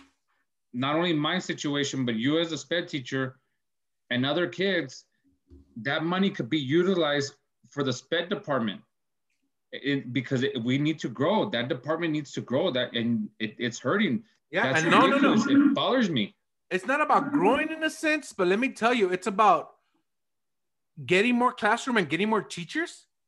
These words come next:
Speaker 2: and giving them their stipend that they deserve for being a special education teacher. 'Cause it's not easy, let me tell you that.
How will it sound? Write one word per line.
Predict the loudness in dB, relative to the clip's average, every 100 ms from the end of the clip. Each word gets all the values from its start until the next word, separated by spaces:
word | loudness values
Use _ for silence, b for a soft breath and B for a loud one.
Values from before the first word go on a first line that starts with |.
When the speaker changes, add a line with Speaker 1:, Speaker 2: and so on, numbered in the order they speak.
| _ _ _ _ _ _ _ _ _
Speaker 2:
and | -4 -2
giving | -2 -2 -2
them | -2
their | -2
stipend | -2 0 0 0 0
that | -2
they | -2
deserve | -4 -6 -4 -4 -4 -8 _ _ _ _ _ _ _ _ -8
for | -6
being | -6 -4 -2
a | -2
special | -4 -6 -4 -2
education | -4 -6 -8 -8 -6
teacher. | -10 -12 -14 -16 B 2
'Cause | 4
it's | 6
not | 6 6 8
easy, | 6 6
let | 4 4
me |
tell | 4 4
you | 6
that. | 6 6 2 -8